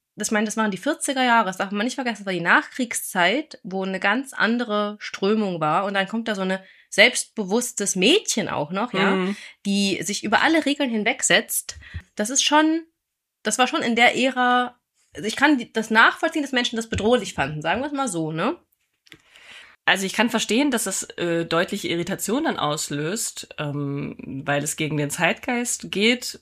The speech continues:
Speaker 2: und was ganz anderes als Botschaft transportiert, als das, was dann irgendwie so die Normen waren zu der Zeit.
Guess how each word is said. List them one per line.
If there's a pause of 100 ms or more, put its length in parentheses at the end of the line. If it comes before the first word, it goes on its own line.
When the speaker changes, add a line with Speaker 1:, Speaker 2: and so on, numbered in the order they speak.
Speaker 2:
und
was
ganz
anderes
als
Botschaft
transportiert,
als
das,
was
dann
irgendwie
so
die
Normen
waren
zu
der
Zeit.